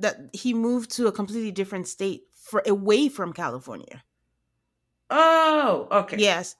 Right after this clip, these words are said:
Speaker 1: But where I was confused was I thought he was in Alabama. Because when he was flying the kite, I was like, "Oh, is, he's a transplant." But then he said he grew up in <laughs> the area, and I was like, "You know what? I'm not gonna try and figure this out anymore."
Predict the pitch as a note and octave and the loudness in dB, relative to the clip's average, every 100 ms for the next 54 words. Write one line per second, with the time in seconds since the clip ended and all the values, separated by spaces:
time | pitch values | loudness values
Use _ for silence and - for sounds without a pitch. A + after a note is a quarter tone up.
0 | - A3 A3 A#3+ A3+ E4 A4 C4+ A#3 A3 | 2 4 8 12 12 12 8 4 0 0
1 | A3 A3+ A3+ A3 A3+ A3+ A#3 A#3 A3 B3+ | -2 0 2 4 2 6 6 6 2 2
2 | A#3+ A3 A#3+ A3+ B3 A#3 C#4+ G4 - - | 2 2 4 4 4 2 2 0 -4 -10
3 | _ _ _ _ C4+ D4 D4+ C4+ D4 D4 | _ _ _ _ 0 4 6 8 8 6
4 | F4 F4 E4 C4+ D4+ D#4 C#4 - A3 D4 | 6 2 0 0 4 4 2 2 2 4
5 | A#3+ C4 B3+ A#3 - C5 A#4+ D4+ A3+ G3+ | 4 4 4 2 4 4 6 4 2 -2
6 | G#3 C4 E4 - A4+ A4 - G#3 G#2 - | -2 -2 -2 2 2 2 2 2 0 -10
7 | _ _ _ _ - A3 C4 D4 C#4 C4 | _ _ _ _ -2 4 4 4 2 0
8 | A3 F#3+ _ _ _ - G#3 F3+ F#3+ A3+ | 0 -6 _ _ _ -12 -10 -8 -4 -4
9 | B3+ B3 A#3 G#3+ A#3+ A#3 - - - B3+ | -4 -6 -8 -4 -2 -2 -8 -20 -2 2
10 | C4+ A3+ A#3+ B3+ A3+ G3 F#3+ G3 G3+ G3 | 2 4 4 4 0 -2 -4 -4 -2 -2
11 | G3+ - - - A3+ A#3+ A3+ A#3 G#3+ G3+ | -2 -6 -20 -4 2 4 4 0 -2 -4
12 | F3 E3+ D#3+ D#3 D#3 D3+ C#3+ D3+ D#3 D#3 | -4 -6 -6 -6 -8 -10 -10 -10 -12 -14